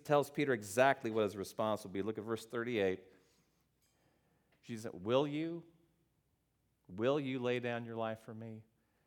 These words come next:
Truly, truly, I say to you, the rooster will not crow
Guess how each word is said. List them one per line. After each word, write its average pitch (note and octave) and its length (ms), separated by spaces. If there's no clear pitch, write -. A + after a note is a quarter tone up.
Truly, C#3 460
truly, C3+ 460
I A#2 160
say A#2 300
to A2+ 60
you, G#2 320
the F2+ 140
rooster B2 640
will F#2+ 80
not F2 260
crow B2+ 480